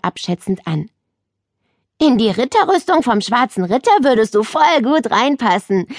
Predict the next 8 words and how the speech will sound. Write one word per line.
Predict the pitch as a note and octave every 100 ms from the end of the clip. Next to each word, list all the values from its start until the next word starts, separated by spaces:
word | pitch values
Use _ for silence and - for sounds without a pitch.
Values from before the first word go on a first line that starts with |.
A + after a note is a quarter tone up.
| - F#4+
Das | - D4
sähe | E4+ D#4 B3
sicher | A3+ - G4
gefährlich | D4+ - D4 G4+ F4 -
aus.“ | G#3+ A#3 A#3+ - _ _ _ _ _ _ _ _ _ _ _
Nele | A3+ B3+ C#4+ G3
lächelte | E3+ F#3 F#3 F3
geschmeichelt. | D#3 E3 F3 D#3+ D#3 E3 -